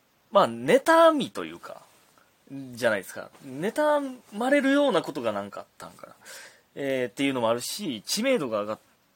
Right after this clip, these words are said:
てきたんかなとかもあるし、なんか、ちょっと嬉しかった。<laughs> アンチコメントって。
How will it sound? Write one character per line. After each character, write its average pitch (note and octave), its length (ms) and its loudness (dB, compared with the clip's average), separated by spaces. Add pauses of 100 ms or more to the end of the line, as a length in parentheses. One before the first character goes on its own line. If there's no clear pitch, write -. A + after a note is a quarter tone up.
(100)
て A#2 80 -14
き G#2 80 -12
た A#2 120 -6
ん E2 60 -12
か - 100 -14
な D#2 100 -18
と - 80 -20
か - 80 -20
も - 120 -20
あ - 40 -20
る - 80 -20
し、 - 120 -18
な A1 60 -20
ん - 40 -20
か、 - 100 -20 (720)
ち - 80 -10
ょ - 20 -10
っ - 40 -10
と G2 80 -10
嬉 A2 140 -6
し - 100 -4
か - 80 -12
っ - 60 -20
た。 - 120 -20 (2000)
<laughs> B2+ 60 -10
ア A#2 60 -4
ン A2+ 80 -10
チ - 100 -12
コ B2+ 100 -12
メ G2 100 -8
ン F2+ 60 -18
ト - 100 -20
っ - 20 -20
て。 - 220 -20